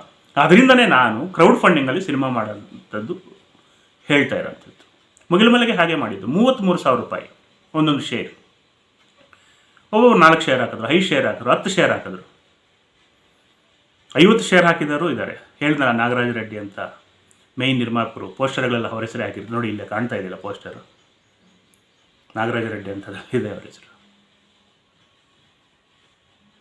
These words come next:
ಪತ್ರಿಕೆಗಳೆಲ್ಲ ಬಂದಿರುತ್ತೆ. ಮುಗಿಲ ಮಲ್ಲಿಗೆ ಕನ್ನಡ ಸಿನಿಮಾ ಅಂತ ಹೊಡೀರಿ Google-ಅಲ್ಲಿ, ಎಲ್ಲ ಬರುತ್ತೆ.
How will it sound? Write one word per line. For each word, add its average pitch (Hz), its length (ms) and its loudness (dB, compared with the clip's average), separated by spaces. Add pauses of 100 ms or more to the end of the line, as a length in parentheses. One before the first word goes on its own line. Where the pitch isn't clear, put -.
(460)
ಪತ್ರಿಕೆಗಳೆಲ್ಲ 160 580 0
ಬಂದಿರುತ್ತೆ. 107 460 -6
ಮುಗಿಲ 131 260 -2
ಮಲ್ಲಿಗೆ 113 560 -4
ಕನ್ನಡ 117 220 -8
ಸಿನಿಮಾ 110 300 -10
ಅಂತ 101 100 -12
ಹೊಡೀರಿ 95 260 -16
Google-ಅಲ್ಲಿ, 107 580 -10
ಎಲ್ಲ 110 140 -10
ಬರುತ್ತೆ. 98 340 -16